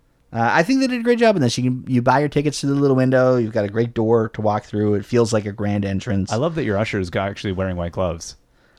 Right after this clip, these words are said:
Speaker 1: Yes, the usher's wearing white gloves, which is phenomenal. Uh, you can get a Slurpee,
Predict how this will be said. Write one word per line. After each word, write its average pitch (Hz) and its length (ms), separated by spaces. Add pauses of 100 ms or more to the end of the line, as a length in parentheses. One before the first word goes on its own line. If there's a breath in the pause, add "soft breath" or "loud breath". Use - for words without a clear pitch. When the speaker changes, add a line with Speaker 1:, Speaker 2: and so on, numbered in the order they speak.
(140)
Speaker 1:
Yes, 151 300
the 117 120
usher's 135 260
wearing 143 200
white 135 180
gloves, 120 320
which 117 140
is 110 100
phenomenal. 110 680 (380 soft breath)
Uh, 101 180
you 110 100
can 127 100
get 113 60
a 104 40
Slurpee, 123 560